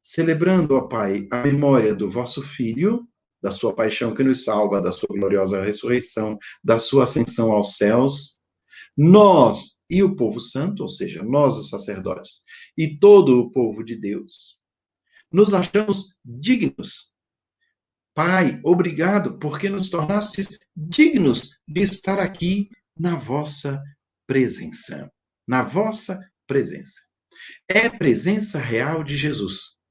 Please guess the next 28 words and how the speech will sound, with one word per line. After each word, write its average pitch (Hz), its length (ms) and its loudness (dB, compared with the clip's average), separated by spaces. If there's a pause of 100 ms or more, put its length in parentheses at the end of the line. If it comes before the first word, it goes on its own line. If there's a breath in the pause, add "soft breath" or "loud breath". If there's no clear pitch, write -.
(400 soft breath)
E 113 180 6
ele 147 220 6
mesmo 143 340 2
diz, 180 380 -2 (140)
"Felipe, 127 560 0
quem 143 280 2
me 113 160 -2
vê, 190 500 2 (380)
vê 107 160 -2
o 92 240 -8
Pai. 127 360 -12 (440)
Quem 175 180 2
me 131 120 2
escuta, 107 760 -6
não 113 160 -4
escuta - 460 -8
as 92 80 -10
minhas 104 240 -6
palavras. 85 640 -8
Eu 127 180 2
falo 123 320 -6
aquilo 151 420 -8
que - 160 -14
eu 139 100 0
ouvi 151 480 -4 (300 soft breath)
do 117 240 -2
meu 175 460 -4 (420)
Pai." 151 280 -14